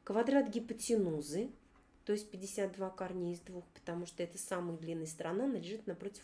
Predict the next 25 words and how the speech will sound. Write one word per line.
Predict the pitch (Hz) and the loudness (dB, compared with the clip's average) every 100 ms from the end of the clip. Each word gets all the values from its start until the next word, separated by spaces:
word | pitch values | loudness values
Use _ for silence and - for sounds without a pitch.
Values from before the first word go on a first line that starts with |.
| - | -8
угла | 170 202 | -4 -4
в | |
девяносто | 196 170 175 - | -4 -6 -6 -8
градусов. | 175 165 151 - - - - - - - - - - - - - - - - - _ | -8 -8 -12 -14 -16 -18 -20 -20 -20 -18 -18 -18 -20 -20 -20 -20 -20 -20 -20 -20 _
Гипотенуза | 185 202 - 226 208 175 | -4 -4 2 6 6 4
в | - | -2
квадрате | - 208 277 311 | 0 2 4 2
будет | 226 240 233 | 0 2 2
равна | 226 214 | 4 2
сумме | - 330 330 | 2 2 2
квадратов | - 185 202 262 254 - - | 2 0 2 0 0 -6 -4
катетов. | 151 - - 151 - - _ _ | -4 -6 -10 -10 -12 -20 _ _
<clears throat> | 285 302 - - 262 190 - - _ - _ - - - | -4 -4 -6 6 8 8 0 -16 _ -20 _ -20 -20 -6
Возводим | 196 202 233 285 262 | 0 0 2 2 2
в | - | 2
квадрат | 208 202 262 - | 0 2 0 -2
все | - 233 | 2 2
произведение, | 226 185 185 185 208 277 | 4 0 -4 -2 4 4
стоящее | 269 185 180 226 233 220 | 4 0 0 0 0 -4
в | |
скобках | - - 254 - - | -4 -2 -2 -4 -10
в | 185 | 2
левой | 233 202 | 4 4
части | - 196 - 208 | 0 -6 -4 -2
уравнения. | 202 185 170 165 - | -2 -2 -6 -8 -10